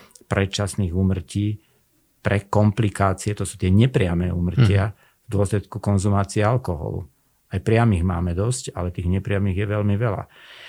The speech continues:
Speaker 1: čiže tí ľudia si to takto neuvedomujú. No a potom jedine vtedy, keď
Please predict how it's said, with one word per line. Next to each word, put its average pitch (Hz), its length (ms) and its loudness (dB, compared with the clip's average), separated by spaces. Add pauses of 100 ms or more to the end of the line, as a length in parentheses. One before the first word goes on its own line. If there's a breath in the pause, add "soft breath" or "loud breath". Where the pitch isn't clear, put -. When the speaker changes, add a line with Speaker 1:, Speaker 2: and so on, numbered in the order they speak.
(760 loud breath)
Speaker 1:
čiže 92 240 -4
tí 101 60 -6
ľudia 98 200 -2
si 92 100 -8
to 98 100 -6
takto 95 260 -6
neuvedomujú. 98 800 2
No 120 160 0
a 110 80 -2
potom 107 540 0
jedine 120 480 4
vtedy, 104 560 -4 (560)
keď - 420 0